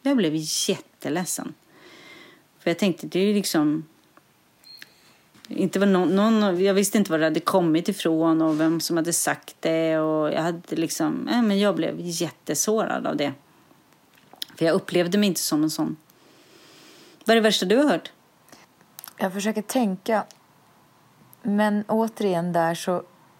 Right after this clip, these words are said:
Speaker 2: så bryr jag mig faktiskt inte. Eftersom att jag kommer ihåg så bryr jag mig ju inte så mycket om rykten.
Speaker 1: Nej.
Speaker 2: Eh, ja, men det är mer att folk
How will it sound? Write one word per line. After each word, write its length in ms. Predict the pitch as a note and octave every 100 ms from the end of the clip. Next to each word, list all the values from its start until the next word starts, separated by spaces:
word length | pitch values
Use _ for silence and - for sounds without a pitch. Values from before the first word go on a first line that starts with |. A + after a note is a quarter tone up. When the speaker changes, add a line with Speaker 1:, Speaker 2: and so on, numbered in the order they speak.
| _ _ _ _ _
Speaker 2:
så 140 | - F#3
bryr 280 | F3+ A3+ A#3
jag 100 | F#3+
mig 160 | F#3
faktiskt 400 | - F3 F#3 -
inte. 280 | F#3 E3 F3
Eftersom 280 | F3+ G3 G#3
att 100 | G3
jag 80 | -
kommer 160 | A#3+
ihåg 460 | A3 C#4+ G#3 D3+ E3+
så 100 | F3+
bryr 280 | F3+ A3 A#3
jag 100 | G#3+
mig 100 | G3
ju 40 |
inte 200 | F3 E3
så 120 | -
mycket 280 | F3+ E3+ -
om 400 | - G3+ F#3 D#3+ F3+
rykten. 640 | F#3+ A#3 - - - F#3 D3 - - -
Speaker 1:
Nej. 380 | - G3 F#3 F#3+ F#3+ - - -
Speaker 2:
Eh, 460 | - G3+ F#3 F#3 G3+
ja, 180 | F3+ -
men 360 | A3 A#3 A3 F#3
det 120 | F3+
är 60 | D4
mer 140 | A#3
att 240 | F3 - - - _ _ _ _ _ _ _ _ - - -
folk 800 | - - F#3+ F3+ E3+ - -